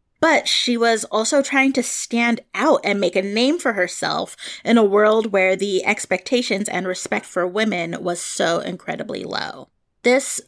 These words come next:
book is just full of extravagance and secrets, but there are definitely downsides. There's some anti-Semitism and racism, so be aware of that.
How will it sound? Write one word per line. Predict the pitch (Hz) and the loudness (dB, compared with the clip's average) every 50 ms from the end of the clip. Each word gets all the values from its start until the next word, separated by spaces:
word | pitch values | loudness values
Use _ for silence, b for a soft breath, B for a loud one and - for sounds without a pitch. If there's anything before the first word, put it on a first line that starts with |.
| _ _ | _ _
book | 202 175 - 214 208 202 202 - - _ _ - | -12 -4 0 0 0 0 0 -4 -12 _ _ -2
is | 202 202 190 180 175 180 180 175 - - - | 0 0 0 0 -2 -2 -4 -6 -10 -12 -6
just | - 202 190 - - - | -4 -4 -4 -2 -4 -6
full | - - - - - - - 226 226 214 214 208 202 196 185 - - - | -6 -8 -10 -12 -10 -2 2 4 6 6 6 6 4 4 2 0 -2 -4
of | 170 190 180 165 160 160 170 170 165 160 - _ _ _ - | -2 0 0 2 0 0 0 -2 -4 -6 -10 _ _ _ -2
extravagance | 208 196 - - - - - - 185 190 196 196 196 202 185 196 190 175 180 175 - - - - - | -2 0 0 0 0 -2 -2 0 0 2 2 2 2 2 2 2 0 0 -2 -4 -8 -10 -10 -10 -8
and | - 190 175 156 160 - | -6 -6 -6 -6 -6 -8
secrets, | - - - - - 220 220 208 - - 214 214 220 220 - - - - - - - - - - _ _ _ | -10 -10 -10 -4 -2 0 0 2 2 2 4 4 4 2 2 -2 -4 -2 0 0 0 -2 -4 -8 _ _ _
but | - 254 226 | -2 0 2
there | - 247 240 - | 2 2 4 4
are | - 214 220 220 | 4 2 2 2
definitely | 196 - 190 196 - 214 214 233 240 233 | 2 2 0 0 -2 -2 -2 0 0 2
downsides. | 202 185 180 175 175 170 - 170 160 160 160 165 160 165 175 | 2 0 0 0 -2 -4 -4 -2 -2 0 -2 -2 -4 -4 -4
There's | 175 180 175 175 175 175 170 175 175 - - - | -2 0 2 2 2 0 0 -2 -4 -6 -6 -4
some | - - 180 165 160 - - | -4 -2 -2 -2 -2 -4 -6
anti-Semitism | - 190 180 - 170 170 - - 226 233 233 226 - 247 214 208 208 214 208 208 208 - | -6 -6 -6 -4 -4 -4 -2 0 2 2 2 2 2 0 0 0 0 0 0 0 -2 -4
and | - 190 190 190 190 | -4 -4 -4 -4 -2
racism, | 160 165 180 185 - - 170 160 175 165 165 165 | -2 0 0 0 -2 -4 -4 -4 -6 -8 -8 -6
so | - - 180 165 165 | -4 -2 -2 -2 -2
be | 165 - 175 175 175 180 | -2 -2 0 0 0 0
aware | - 190 185 - 165 160 160 - | 0 -2 -2 -2 -4 -4 -4 -4
of | - - - - | -6 -8 -8 -8
that. | - 151 - - - - - - | -8 -6 -6 -6 -6 -8 -12 -16